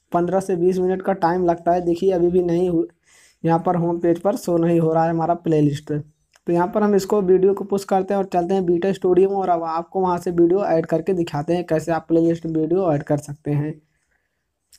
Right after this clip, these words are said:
So जी हाँ, यहाँ पर देखिए नहीं हो रहा है, तो अब एक क्लिक में सीधे हम इसको कट कर देते हैं और यहाँ पर हम बीटा स्टूडियो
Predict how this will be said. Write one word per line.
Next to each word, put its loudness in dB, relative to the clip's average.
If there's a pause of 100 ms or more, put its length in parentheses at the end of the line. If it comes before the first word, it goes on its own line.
(320)
So 0
जी 0
हाँ, 2
यहाँ 2
पर 0
देखिए 0
नहीं 2
हो 2
रहा 2
है, 0
तो -6
अब 0
एक 0
क्लिक 2
में 0
सीधे 0
हम 0
इसको -6
कट -2
कर 0
देते 0
हैं -2
और -4
यहाँ -2
पर -2
हम 0
बीटा -2
स्टूडियो 0